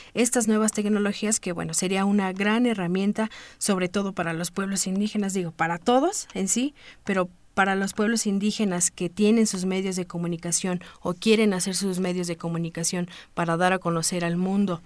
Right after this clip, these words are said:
a su multiculturalidad, pues es válido. Para finalizar esta primera parte con Enrique Rosas, que es sobre el Internet en esta reforma en telecomunicaciones,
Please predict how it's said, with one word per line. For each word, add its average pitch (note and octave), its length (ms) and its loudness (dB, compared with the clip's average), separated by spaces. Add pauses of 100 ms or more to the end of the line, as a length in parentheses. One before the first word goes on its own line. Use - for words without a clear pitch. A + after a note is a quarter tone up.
(100)
a E3 160 -2
su G3+ 240 0
multiculturalidad, G3 1120 0 (320)
pues F3 220 2
es E3+ 160 0
válido. - 340 -6 (480)
Para A3+ 220 6
finalizar A#3+ 640 4
esta B3+ 300 2
primera A3 380 4
parte G#3+ 340 0
con F3+ 180 -2
Enrique F3+ 380 0
Rosas, G#3 480 0 (120)
que F#3 80 -4
es F#3 80 -2
sobre F#3+ 440 2
el F#3+ 100 2
Internet F#3 640 0
en F#3 180 0
esta G3 220 -2
reforma F3+ 400 0
en E3+ 80 -2
telecomunicaciones, E3 1120 0